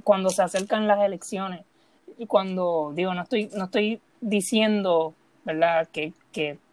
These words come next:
en cada uno de estos casos haya pasado, pero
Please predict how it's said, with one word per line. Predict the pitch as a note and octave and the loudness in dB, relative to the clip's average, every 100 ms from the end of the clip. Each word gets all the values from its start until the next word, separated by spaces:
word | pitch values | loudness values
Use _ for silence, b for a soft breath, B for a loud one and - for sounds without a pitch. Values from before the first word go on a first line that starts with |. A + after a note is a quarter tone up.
| _ | _
en | - E3+ | -8 -4
cada | F3 F3+ F#3+ | 2 4 4
uno | F#3+ G3+ | 0 0
de | G3+ | 2
estos | G#3+ F#3+ | 2 -2
casos | - F3+ F3+ F3+ | 0 -2 -2 -4
haya | F#3+ F#3+ | -2 -2
pasado, | F#3+ F#3+ A#3+ A3 F#3+ | -4 -6 -4 -4 -4
pero | F#3 E3 | -6 -6